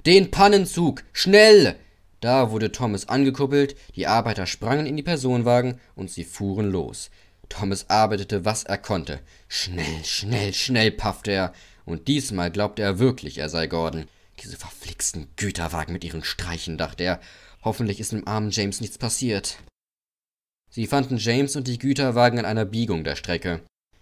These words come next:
Einige von den letzten Wagen waren noch auf den Schienen, aber die vorderen lagen alle in einem Haufen übereinander.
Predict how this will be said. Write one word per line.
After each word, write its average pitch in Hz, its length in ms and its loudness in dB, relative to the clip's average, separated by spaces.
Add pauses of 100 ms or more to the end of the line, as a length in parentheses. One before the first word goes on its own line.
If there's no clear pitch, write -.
(280)
Einige 123 380 0
von 123 160 -2
den 117 100 2
letzten 117 400 -2
Wagen 98 380 2
waren 107 220 2
noch 98 100 -6
auf 101 120 -8
den 98 140 -6
Schienen, 87 520 -4 (400)
aber 101 180 0
die 107 100 0
vorderen 110 460 0
lagen 101 380 0
alle 117 240 2
in 104 80 -2
einem 95 300 -6
Haufen 98 440 -2
übereinander. 87 800 -4